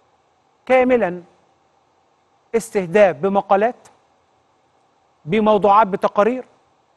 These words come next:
ب-، كله استهداف ضد مصر، استهداف الدولة المصرية. أنا بكلمك، شوف، من أول أمريكا وأنت جاي. أحد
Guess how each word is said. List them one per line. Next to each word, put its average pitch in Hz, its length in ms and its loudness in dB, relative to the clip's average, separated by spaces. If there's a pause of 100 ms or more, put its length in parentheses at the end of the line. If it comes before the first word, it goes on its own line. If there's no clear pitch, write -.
(840)
ب-، 196 840 2 (2000)
كله 277 440 0 (280)
استهداف 226 360 0
ضد 202 180 -4
مصر، 214 340 -8 (200)
استهداف 220 480 0
الدولة 240 380 0
المصرية. 220 480 -8 (1800)
أنا 190 80 -6
بكلمك، 208 360 -2
شوف، 240 160 -2
من - 80 -8
أول 247 180 4
أمريكا 226 280 -2
وأنت 247 140 -4
جاي. 226 260 -4 (1900)
أحد 175 300 -2